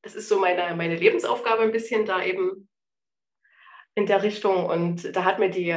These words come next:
die Arbeit auf der Palliativstation auf jeden Fall auch viel mitgegeben dafür.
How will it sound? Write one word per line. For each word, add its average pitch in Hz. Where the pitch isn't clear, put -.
die -
Arbeit 185
auf -
der 170
Palliativstation 175
auf -
jeden 170
Fall 165
auch -
viel 170
mitgegeben 175
dafür. 170